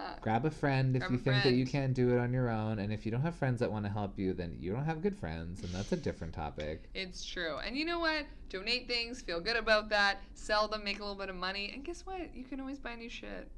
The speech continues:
Speaker 2: We can always buy new shit.
Speaker 1: There's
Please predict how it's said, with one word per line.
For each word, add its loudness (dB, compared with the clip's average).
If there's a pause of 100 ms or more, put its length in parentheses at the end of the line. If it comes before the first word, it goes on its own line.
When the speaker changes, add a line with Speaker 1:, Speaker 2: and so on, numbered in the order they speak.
(100)
Speaker 2:
We -12
can -6
always -2
buy 0
new -4
shit. -2
Speaker 1:
There's 4